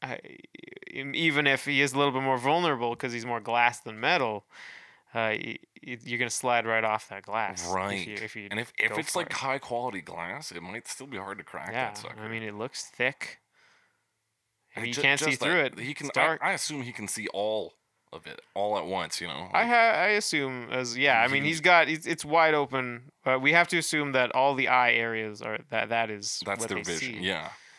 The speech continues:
Speaker 2: Now, he
Speaker 1: Uh,
Speaker 2: also, in the music video, he's playing drums.
Speaker 1: Okay.
Speaker 2: Whereas the Silver Robot's playing bass.
Speaker 1: Right, you would probably need the extra visibility so you could see all of your drums in the
Speaker 2: Mm-hmm.
Speaker 1: kit.
Speaker 2: And, but here's the question, that, like,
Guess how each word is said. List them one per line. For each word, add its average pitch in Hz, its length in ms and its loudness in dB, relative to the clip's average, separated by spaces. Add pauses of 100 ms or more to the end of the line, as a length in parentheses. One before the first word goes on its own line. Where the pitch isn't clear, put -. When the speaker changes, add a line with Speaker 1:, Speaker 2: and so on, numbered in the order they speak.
(400)
Speaker 2:
Now, 107 240 2
he 107 180 -2
Speaker 1:
Uh, 120 40 4
Speaker 2:
also, 127 420 2
in 107 180 -2
the 139 60 -2
music 127 380 -2
video, 82 340 -4
he's 120 240 -8
playing 123 340 -6
drums. 87 560 -4 (640)
Speaker 1:
Okay. 139 220 4
Speaker 2:
Whereas 90 580 0
the 90 120 -14
Silver 110 280 -4
Robot's 90 360 0
playing 85 360 -8
bass. - 480 -8 (200)
Speaker 1:
Right, 107 240 -8
you 117 120 -8
would 117 160 -10
probably 123 420 0
need 131 480 -2
the 120 160 0
extra 123 300 -2
visibility 123 840 -2
so 123 140 -8
you 110 80 -8
could 117 120 -10
see 123 220 -4
all 107 160 -2
of 104 100 -12
your 104 120 -14
drums 107 340 -8
in 92 60 -8 (100)
the 104 60 -4
Speaker 2:
Mm-hmm. 110 80 -2
Speaker 1:
kit. 147 280 -6
Speaker 2:
And, 92 320 -6
but 107 120 -2
here's 120 160 -6
the 104 80 -10
question, 101 440 -4
that, 82 220 -6
like, 90 240 -6